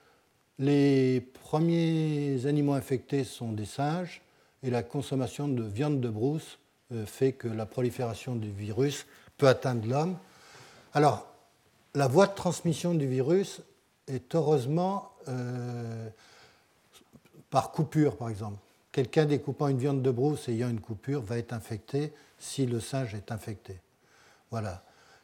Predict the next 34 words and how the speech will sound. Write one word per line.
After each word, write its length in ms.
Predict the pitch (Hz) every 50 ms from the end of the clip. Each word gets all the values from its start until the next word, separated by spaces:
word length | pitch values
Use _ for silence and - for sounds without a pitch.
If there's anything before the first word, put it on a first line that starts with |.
| _
Donc 240 | - 143 135 - -
il 80 | 156 156
n'y 140 | 156 156 160
a 60 | 151
pas 260 | 156 - 170 165 160
de 100 | 131 131
transmission 640 | 123 - - 156 156 - - 156 147 120 131 156 143
comme 220 | - - 165 156
le 60 | 147
virus 260 | 127 135 135 131 120 107
de 80 | 117
la 100 | 113 113
grippe 340 | 98 - 160 170 165 - -
par 140 | - 117 104
voie 220 | 101 120 135 131
aérienne. 580 | 127 127 131 123 131 147 151 139 123 117 110 95 85 - - _ _ _ _ _ _ _ _ _ _ _ _ _ _ - - - - - _
Donc 140 | 139 135 110
fort 280 | - - 180 170 - - -
heureusement, 760 | 160 139 143 147 127 113 120 143 165 180 196 220 214 - - _ _ _ _ _ _ - - - - - - - - - - - _ _ _ _ _ -
dû 300 | - 123 147 175 185 165
à 60 | -
ce 160 | - - 143
mode 240 | 147 147 143 139 127
de 80 | 127
transmission, 840 | - - - 123 - - - 127 - - - 170 185 196 202 214 196 - - - _ _ _ _ _ -
les 80 | 131 117
fluides 320 | - - 143 143 131 113
biologiques, 500 | 107 131 131 127 127 117 113 156 175 -
contact 380 | - 135 127 - 135 120 110 113
direct 360 | 110 135 127 143 139 139 -
avec 200 | 127 117 101 -
les 80 | 120
fluides 320 | 113 - - 127 120 113 110
biologiques, 600 | 110 113 117 113 110 107 131 170 190 185 185